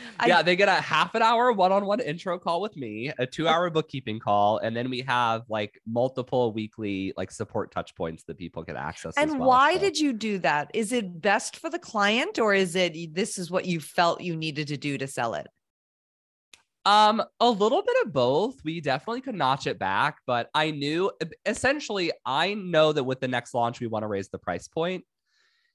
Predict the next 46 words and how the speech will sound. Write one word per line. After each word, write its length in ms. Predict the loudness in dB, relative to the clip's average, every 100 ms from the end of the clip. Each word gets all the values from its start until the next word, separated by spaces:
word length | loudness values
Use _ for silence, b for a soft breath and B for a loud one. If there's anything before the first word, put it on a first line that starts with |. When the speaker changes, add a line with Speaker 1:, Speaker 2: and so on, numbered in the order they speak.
| _ _ 0
Speaker 2:
And 460 | 2 4 4 2 0
what 320 | -2 2 4
I 120 | 4
wanted 340 | 4 0 -2 -6
to 80 | -10
do 540 | -4 0 2 2 0
was 480 | 0 2 2 -2 -6 -4
I 140 | -2
essentially 500 | 0 0 0 0 -4
wanted 220 | -2 0 -2
to 80 |
provide 400 | -2 2 2 2
that 280 | 0 0 -2
price 380 | -4 -4 -4 -2
level 260 | -4 0 -2
of 120 | -4
service 480 | -6 -4 -4 -6 -8
in 240 | -8 -6
this 240 | -6 -8
launch 640 | -6 -2 -2 -4 -10 -16 -18 _ _ _ -12
so 260 | -4 0 2
Speaker 1:
Mm. 60 |
Speaker 2:
that 260 | 2 0 -2 _ _ -4
in 120 | 0
a 60 |
lot 300 | 2 4 4
of 80 | 2
ways, 280 | 0 -4 -6
so 60 | -4
that 140 | -4
we 180 | -2 -4
could 160 | -2
work 260 | -2 -2 -2
out 120 | -2
our 120 | -2
systems, 560 | -4 -12 -12 -10 -10 -8
right? 220 | -6 -6
'Cause 100 | -4
I 120 | -4
just 180 | -4 -4
hired 320 | -4 -2 -2
two 140 | -6 -8
bookkeepers 560 | -8 -10 -10 -8 -4
on 160 | -2 -2
as 120 | -6
employees. 760 | -10 -10 -8 -6 -6 -8 -10